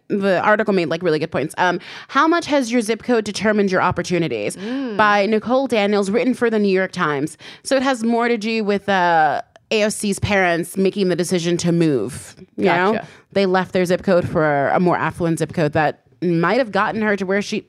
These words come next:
Speaker 1: it definitely got her to where she is now. So
Speaker 2: Yeah.
Speaker 1: it's an interesting read. Um, it's on the New York Times website. So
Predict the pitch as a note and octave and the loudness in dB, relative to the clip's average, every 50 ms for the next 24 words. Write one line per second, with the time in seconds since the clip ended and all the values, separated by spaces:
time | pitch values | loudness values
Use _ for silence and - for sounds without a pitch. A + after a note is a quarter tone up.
0 | _ - - D#4+ - G4+ G#4 G#4 - G3+ F3 - E3 D3 E3 E3 D3+ D#3 D3 D3 | _ -20 -20 -6 -2 -2 -2 0 0 0 2 2 2 2 2 2 2 2 2 2
1 | D#3 D#3 - - C#3+ B2 A#2+ C#3 - F#2 A1+ A1+ - - - - - - - - | 2 0 0 -2 -2 -2 -2 -2 -4 -6 -8 -8 -10 -12 -16 -20 -20 -20 -20 -20
2 | - _ - G#3+ G3 F3+ F3 F#3 - - - - - - - B3+ B3+ D4+ C4 D#4 | -20 _ 0 2 2 2 2 0 -4 -8 -12 -14 -8 -4 -4 -2 -2 0 0 0
3 | C#4+ E4+ D#4 - F4 D4+ A#3+ G3+ G3+ A3 G#3+ - _ - G3 G3 G3 G3 G3+ G3+ | 0 0 -2 -2 0 0 0 0 -2 -4 -4 -6 _ -2 -2 0 0 0 0 0
4 | G3+ G3+ - - G#3+ - A3 G#3+ G#3+ G#3+ G#3+ G#3 - - G#3+ G3+ G3 F#3 F3 F#3 | -2 -4 -4 -6 -4 0 0 2 2 2 0 -2 -4 -2 0 2 2 2 0 -2
5 | - F#3 D#3+ E3+ D#3+ D#3 - - - - B2+ - - _ _ _ _ _ _ _ | -6 -6 -6 -6 -6 -8 -12 -12 -14 -14 -14 -16 -18 _ _ _ _ _ _ _
6 | _ _ _ _ _ _ _ _ _ _ _ _ _ _ _ _ _ _ _ _ | _ _ _ _ _ _ _ _ _ _ _ _ _ _ _ _ _ _ _ _
7 | _ _ _ _ _ _ _ _ _ - - C4+ C4 C4 | _ _ _ _ _ _ _ _ _ -4 0 0 0 0